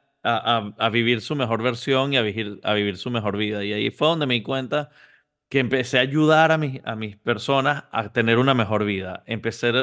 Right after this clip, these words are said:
a, a ayudarlos a ellos para que lograran sus metas y ellos a la vez están ayudándome a mí a lograr mis metas. Entonces, eh, fue interesante porque ese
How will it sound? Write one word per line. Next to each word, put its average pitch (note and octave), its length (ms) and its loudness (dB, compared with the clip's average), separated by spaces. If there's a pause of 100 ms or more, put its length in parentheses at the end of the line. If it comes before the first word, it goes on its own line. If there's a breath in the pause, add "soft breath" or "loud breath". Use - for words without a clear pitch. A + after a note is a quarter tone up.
(100)
a, A#2+ 220 4
a - 120 -2
ayudarlos A#2 440 2
a B2+ 100 2
ellos C3+ 280 0
para A#2 260 -4
que G#2 240 -8 (320 soft breath)
lograran A#2 560 4
sus D3 300 0
metas A#2 640 -2 (420 soft breath)
y C3 340 4
ellos C#3+ 480 4
a C#3+ 80 2
la B2+ 140 2
vez B2 320 -4
están A2+ 640 -6 (120)
ayudándome A2+ 500 0
a G#2+ 40 -2
mí A#2 140 -2
a B2 40 -2
lograr G2+ 320 -2
mis G2 160 -8
metas. G2 320 -8
Entonces, A#2 400 0 (520 loud breath)
eh, G#2 580 0
fue - 180 -2
interesante D3 580 0
porque A#2 420 -2
ese B2 280 -4